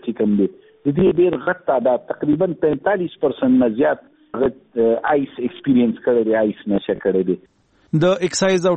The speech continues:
Speaker 2: ټیکسیشن د ادارې چارواکي خالد خان وایي چې پېښور ته به وړاندې روایتي نشې لکه اپیم او چرس له افغانستان او قبایلي سیمو نه راتله، خو د آیس نشه په ښار دننه او ګیر چاپېره سیمو کې جوړیږي او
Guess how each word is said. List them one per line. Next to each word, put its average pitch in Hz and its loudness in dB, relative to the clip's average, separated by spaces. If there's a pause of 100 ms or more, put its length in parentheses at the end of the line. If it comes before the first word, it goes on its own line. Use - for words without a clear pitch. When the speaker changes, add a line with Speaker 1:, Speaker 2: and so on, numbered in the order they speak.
Speaker 2:
ټیکسیشن 170 -2
د 156 0
ادارې 151 0
چارواکي 147 -2
خالد 135 -2
خان 147 0
وایي 143 2
چې 135 -6
پېښور 131 -2
ته 135 0
به 139 2
وړاندې 135 0
روایتي 113 0 (120)
نشې 131 0
لکه 117 -4 (100)
اپیم 147 0 (140)
او - 0 (220)
چرس 131 -2
له 107 0
افغانستان 110 -2 (140)
او - -2 (160)
قبایلي 117 0
سیمو 123 2
نه 117 0
راتله، 147 -2 (500)
خو 170 0
د 202 -2 (100)
آیس 202 2 (120)
نشه 143 0 (160)
په 131 -4
ښار 147 -2 (100)
دننه 143 2 (180)
او 123 0 (120)
ګیر 156 0
چاپېره 117 -2
سیمو 135 0
کې 113 -2
جوړیږي 143 0 (480)
او - 2